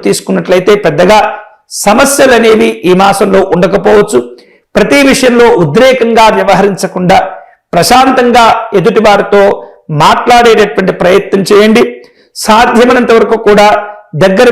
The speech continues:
వ్యక్తులతోటి, కుటుంబ సభ్యులతోటి గొడవలు పెట్టుకోకుండా మీరు మీ యొక్క పరిధిలో ఉండేటటువంటి ప్రయత్నం చేస్తూ ఉండండి. ఇక ఎదుటివారి యొక్క ప్రశాంతతను,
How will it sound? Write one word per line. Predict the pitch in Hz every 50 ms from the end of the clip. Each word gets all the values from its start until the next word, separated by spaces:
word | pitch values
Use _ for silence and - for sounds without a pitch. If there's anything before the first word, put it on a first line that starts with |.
| 233
వ్యక్తులతోటి, | 233 240 - - 185 190 185 - 180 180 180 175 196 214 214 190 - - - - _ _ _ _ 208
కుటుంబ | 214 214 247 240 247 247 240 233
సభ్యులతోటి | 208 190 170 185 202 190 160 - 175 170 165 170 202 214 202 - - - - - _ _ 147 131 165
గొడవలు | 180 208 247 269 294 285 285 -
పెట్టుకోకుండా | 226 220 - 220 - 196 190 - 190 196 196 190 196 190 190 190 190 - - - - _ _ 175
మీరు | 180 208 233 240 240 220 214 208 - - - - - _ - 170
మీ | 170 196 208 214
యొక్క | 214 208 - - 196 -
పరిధిలో | - 196 220 226 214 254 262 247 233 220
ఉండేటటువంటి | 220 208 208 202 202 185 185 - 185 175 165 - -
ప్రయత్నం | 165 165 180 180 - - 190 170 170
చేస్తూ | - 175 165 160 - - 185 180 170
ఉండండి. | 170 170 185 190 185 185 170 - - - - _ _ _ _ - 220
ఇక | 226 226 247 190 170 185 180 - - - - - - 214
ఎదుటివారి | 202 202 269 269 277 277 269 262 262 254 262 254 240
యొక్క | 240 240 240 - -
ప్రశాంతతను, | - 190 - - 226 240 240 - 240 196 - 220 240 226